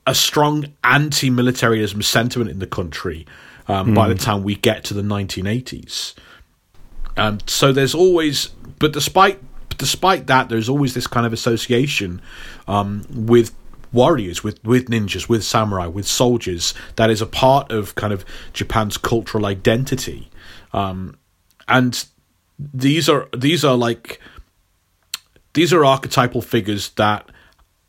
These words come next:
Speaker 1: aren't just soldiers, they're soldiers with a very strict kind of code of honor.
Speaker 2: Hmm.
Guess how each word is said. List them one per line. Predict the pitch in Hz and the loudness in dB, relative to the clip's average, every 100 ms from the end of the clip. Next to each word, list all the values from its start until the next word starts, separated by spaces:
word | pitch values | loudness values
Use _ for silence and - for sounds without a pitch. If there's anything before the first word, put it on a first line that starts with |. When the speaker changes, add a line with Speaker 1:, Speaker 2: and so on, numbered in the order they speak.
| _ _ _ _ _ - - | _ _ _ _ _ -14 2
Speaker 1:
aren't | 147 151 | 4 4
just | 143 127 - | 2 -2 0
soldiers, | 107 92 104 | -2 -2 -4
they're | 123 | -2
soldiers | 107 131 117 117 104 | 0 2 2 0 -2
with | 110 | 0
a | 110 | 0
very | 98 107 110 | 0 0 0
strict | - - 110 101 - | -2 -2 -2 -4 -8
kind | 110 104 | -4 -6
of | - | -4
code | - 117 110 110 | 0 2 2 -2
of | - 139 | -2 0
honor. | 147 110 80 | 0 0 -2
Speaker 2:
Hmm. | 120 107 98 | 0 2 0